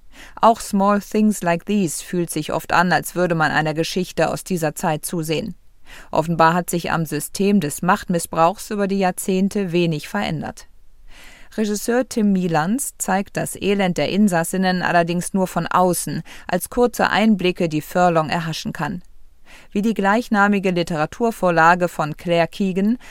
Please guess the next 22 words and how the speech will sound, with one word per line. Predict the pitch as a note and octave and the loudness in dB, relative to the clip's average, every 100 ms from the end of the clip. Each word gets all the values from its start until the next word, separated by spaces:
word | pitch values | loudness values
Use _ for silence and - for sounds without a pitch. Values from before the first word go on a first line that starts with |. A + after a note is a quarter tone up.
| - - | -20 -6
konzentriert | A#3 A3+ G#3+ - B3 C4 | 0 2 0 -2 -2 -2
sich | A3+ G#3 | -2 -2
das | - D3 | -4 -6
Drehbuch | - F#3 G#3 F#3+ - | -4 0 0 0 -4
von | D#3 C#3+ | -4 -2
Enda | E3+ E3+ D3 | 0 2 0
Walsh | D3 D#3 G#3 - | 0 0 -2 -2
auf | - - | -4 -2
die | D#3+ - | -6 -2
innere | G3+ G3 F3+ | 2 2 0
Entwicklung | - F3+ - D#3+ C3+ D3 | -2 -4 -6 -6 -8 -6
der | D3+ | -4
Hauptfigur. | D#3 D3+ - D#3+ D#3+ - - - - - - - - | -4 -4 -8 -4 -2 -2 -6 -20 -20 -20 -20 -10 -4
Ein | F#3 | -4
großartiger | F3+ G#3 B3 - G3 G3 E3+ D#3+ | -2 -4 -4 -2 -2 0 -2 -2
Cillian | - G3+ G3 E3+ E3 | -4 -4 -2 -2 0
Murphy | F3 F3 G#3+ A#3+ C4 | 0 -2 -4 -6 -6
spielt | - G3+ F3 - | -8 -6 -4 -6
Furlong | - G3 G#3 G3+ G3 F#3 | -4 -2 2 2 0 -2
als | - C#3+ - | -6 -6 -8
schweigsamen | - D#3+ F3 G3 - D#3+ D#3+ D#3+ | -4 0 0 -2 -2 0 0 0
Mann, | F3 G3+ | 2 4